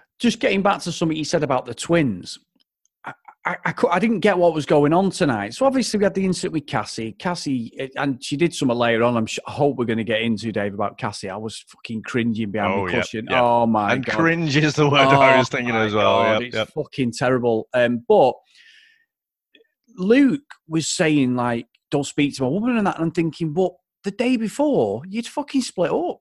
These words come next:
Speaker 1: Why are you being so protective and jealous because these two new guys have come in and asked for Cassie to go on a date?" And she deserves all the criticism she's getting as far as I'm concerned. But the lads, for me,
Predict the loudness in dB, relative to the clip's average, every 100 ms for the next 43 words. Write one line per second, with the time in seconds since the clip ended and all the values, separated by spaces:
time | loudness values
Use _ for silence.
0 | -8 -4 -2 0 0 0 0 -2 -2 -4
1 | -2 -2 -4 -6 _ _ _ _ -12 -4
2 | -4 -2 -8 -4 -6 -6 -6 -4 -4 0
3 | 0 0 -4 -10 -12 -10 -10 -6 -6 -4
4 | -2 -2 0 0 0 0 -2 -6 -4 -2
5 | -2 -4 -6 -10 -4 -4 -4 -10 -8 -6
6 | -6 -4 -2 -2 -2 -14 _ -20 -20 -20
7 | -20 _ _ _ -2 0 0 -2 -2 0
8 | 0 0 2 6 6 4 0 0 2 4
9 | 2 0 -2 -2 -4 -4 -6 0 0 2
10 | 0 -2 -2 -4 -6 -8 -4 -4 -4 -2
11 | -2 -2 _ -6 -4 0 -2 -2 -10 -18
12 | -18 -6 0 2 2 0 -4